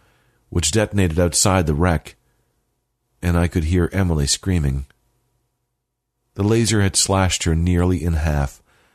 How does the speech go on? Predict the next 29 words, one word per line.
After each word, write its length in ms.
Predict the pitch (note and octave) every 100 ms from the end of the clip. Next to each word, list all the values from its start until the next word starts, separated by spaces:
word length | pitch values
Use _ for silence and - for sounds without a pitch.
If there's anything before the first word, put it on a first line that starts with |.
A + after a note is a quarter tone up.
| _ _ -
blood 340 | F#2+ F#2+ F#2+ F2+
and 240 | F#2 F2+
gore 320 | F2+ E2+ E2+
bubbling 500 | D2+ F2 E2+ F#2 F2
and 140 | D#2 D#2
freezing 500 | - F#2+ F#2 F#2+ E2+
as 120 | D2+
the 80 | D2
vacuum 500 | E2 E2+ - E2 D#2+
rushed 240 | E2 -
into 180 | E2+ D2+
her 60 | D2
shattered 460 | - D#2+ D#2+ D2+
mobcom 600 | D2+ D2+ D2 - C#2 C2+ - _ _ _ _ _ -
and 120 | C#2+
through 280 | - F2+ E2
a 60 |
ruined 360 | D#2 E2+ D#2 C#2+
suit. 400 | - E2+ D2 - _ _ _ _ _ _ _ _ _ _ _ -
It 80 |
was 160 | F2+ F2
several 360 | - G#2+ G2+ F2+
seconds 460 | - F#2 - D#2+
before 260 | D2+ E2 E2+
the 80 | E2
clear 300 | - E2 D#2+
wave 240 | C#2+ C2+
cut 200 | - D#2
out, 260 | D#2 C#2